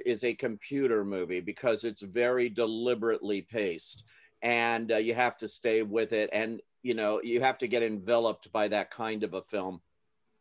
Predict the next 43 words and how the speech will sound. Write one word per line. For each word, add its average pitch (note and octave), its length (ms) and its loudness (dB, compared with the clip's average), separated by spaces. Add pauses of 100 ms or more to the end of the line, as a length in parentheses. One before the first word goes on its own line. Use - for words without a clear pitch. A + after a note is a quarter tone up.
(160)
Critics' C#3+ 360 0
favorite, G2+ 480 -2
definitely. F#2 640 -4 (280)
No A2 160 -2
question G#2+ 420 -4
about G2+ 340 0
it. G2+ 160 -2 (260)
That B2 200 4
can B2 140 -2
help B2 280 4
it A2+ 100 4
along. A#2+ 500 2 (300)
Not A2+ 240 2
always. B2 440 6
I D3 180 4
think B2+ 300 2 (180)
Trial C3+ 320 4
of A#2 80 2
the A2+ 100 -2
Chicago A#2 500 0
Seven A#2 460 0 (260)
has D3+ 300 4
kind D#3+ 240 0
of C3 80 0 (120)
all C#3+ 460 8
the C3 200 4
ingredients, B2 1200 0
um, B2 600 6 (360)
that B2+ 340 4
might C3 260 4
make D#3 200 2
a B2 60 0
Best B2 280 0
Picture C#3+ 300 2
winner, C3+ 220 0
particularly D3+ 840 2
when C3+ 180 0
we C3 120 4
watch B2+ 340 2
the B2 120 2
news C#3+ 360 0
every D3 260 2
night D3 300 -2